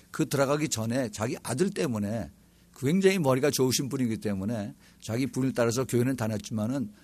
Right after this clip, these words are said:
지식적으로 믿었죠. 근데 하나님께서 그를 자기 아들이 고난을 통해서 예수님을 정말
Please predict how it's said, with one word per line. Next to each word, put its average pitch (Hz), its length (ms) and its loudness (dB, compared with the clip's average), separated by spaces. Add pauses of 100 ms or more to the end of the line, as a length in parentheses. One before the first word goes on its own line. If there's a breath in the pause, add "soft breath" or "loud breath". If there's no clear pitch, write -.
지식적으로 147 600 2
믿었죠. 101 460 -4 (360 soft breath)
근데 143 180 0
하나님께서 151 760 2
그를 151 320 0 (200 loud breath)
자기 127 340 -2
아들이 151 680 2
고난을 139 400 0
통해서 127 640 -4 (260 soft breath)
예수님을 131 520 0 (220)
정말 123 380 0